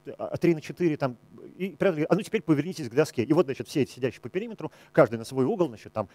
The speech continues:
от нуля градусов до трёхсот, до ста восьмидесяти, значит, вот угл поворот шеи, очень удобно, ничего не видно, фломастеры всё время кончаются. Вот. А, значит, м,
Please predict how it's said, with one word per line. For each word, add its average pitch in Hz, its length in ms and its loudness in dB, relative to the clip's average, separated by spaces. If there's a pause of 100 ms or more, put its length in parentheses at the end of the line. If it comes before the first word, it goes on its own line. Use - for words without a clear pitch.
от 127 120 4
нуля 156 220 10
градусов 104 380 2
до 113 100 -2
трёхсот, 117 400 -4
до 131 220 2
ста 139 160 2
восьмидесяти, 185 460 -6
значит, 104 280 -18
вот 107 180 -10
угл 127 200 0
поворот 117 280 -4
шеи, 175 380 -12
очень 139 220 -4
удобно, 135 500 -8
ничего 123 300 -10
не 120 80 -8
видно, 143 340 -10 (640)
фломастеры 139 420 2
всё - 120 -14
время 104 120 -12
кончаются. 143 400 -8 (220)
Вот. 123 220 4 (640)
А, 131 320 10
значит, 180 400 -2 (320)
м, 151 580 -6